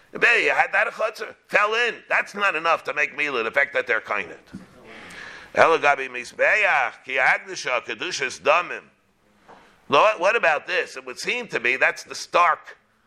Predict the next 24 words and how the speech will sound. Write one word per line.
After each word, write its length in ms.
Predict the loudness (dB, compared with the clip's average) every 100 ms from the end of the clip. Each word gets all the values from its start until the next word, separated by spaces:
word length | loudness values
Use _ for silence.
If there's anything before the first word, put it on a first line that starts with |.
| _ _ _ _
contrast 580 | 0 0 0 -2 -2 0
that 120 | -2
we 140 | -2 2
have 360 | 2 2 0
here. 280 | -4 -12 -14 _ _ _
Kedushas 360 | -4 -2 -6 -2
guf 360 | 0 0 -4
and, 160 | -10 0
uh, 200 | 2 2
guf 240 | 0 -8
and 120 | -10
kedushas 380 | -8 -4 -2 0
damim. 320 | 2 2 0 -10 _ _ -20 _
Well, 120 | 2
let's 140 | 2 2
say 160 | 0
a 40 | 2
person 360 | 0 -2 -2 -6
was 180 | -4
magdish 560 | 2 2 0 -8 -12 -14 -20 _
something 420 | -2 0 0 -4
for 140 | -4 -4
kedushas 520 | -4 -4 -2 -4 -4
damim 640 | 2 4 4 2 0 0